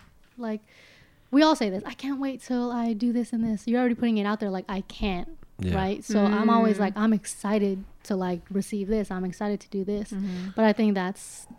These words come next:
Speaker 1: another thing. It's kind of just your thoughts are everything <laughs> and how, like, life is played out.
Speaker 3: Right.
Speaker 1: But
Speaker 2: Well, that's crazy. So you talked about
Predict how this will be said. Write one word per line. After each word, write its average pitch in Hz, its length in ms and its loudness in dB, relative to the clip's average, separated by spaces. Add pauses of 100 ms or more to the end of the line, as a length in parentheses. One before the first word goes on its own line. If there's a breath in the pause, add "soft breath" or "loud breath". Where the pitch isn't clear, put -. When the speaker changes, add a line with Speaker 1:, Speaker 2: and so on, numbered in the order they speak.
(160)
Speaker 1:
another 180 300 -2
thing. - 220 -10
It's 220 120 -12
kind 226 200 -12
of - 80 -16
just - 340 -16 (320)
your 196 140 -8
thoughts - 400 -12
are - 140 -14 (340)
everything 226 500 -12 (300)
<laughs> - 760 -20
and 190 120 -6
how, 180 340 -8 (300)
like, 175 180 -8 (720)
life 175 300 -10
is - 100 -14
played - 260 -16
out. - 280 -16 (140)
Speaker 3:
Right. 202 180 -2 (220)
Speaker 1:
But - 80 -16 (880)
Speaker 2:
Well, 113 300 -2
that's 117 220 -2
crazy. 123 460 0
So 101 160 -2
you 107 200 0
talked 120 340 -2
about 92 460 0